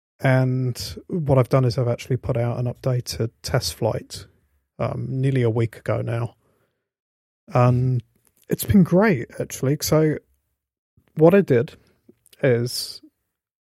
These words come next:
I literally just bumped the build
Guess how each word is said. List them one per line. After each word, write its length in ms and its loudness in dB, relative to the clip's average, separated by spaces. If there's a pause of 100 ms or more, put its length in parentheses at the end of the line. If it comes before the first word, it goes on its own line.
(160)
I 60 -6
literally 500 0
just 240 -2 (160)
bumped 500 0
the 80 -4
build 440 -2